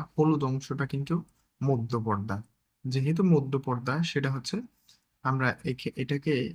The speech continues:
মানে ওই সাধারণ, আহ,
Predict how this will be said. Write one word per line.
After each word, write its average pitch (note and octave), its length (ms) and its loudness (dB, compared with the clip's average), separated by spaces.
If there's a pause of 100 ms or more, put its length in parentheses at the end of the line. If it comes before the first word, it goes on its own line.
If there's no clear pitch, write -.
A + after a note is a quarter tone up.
(640)
মানে C3 260 0 (260)
ওই C#3 140 -2 (500)
সাধারণ, C3 560 4 (1400)
আহ, - 240 -10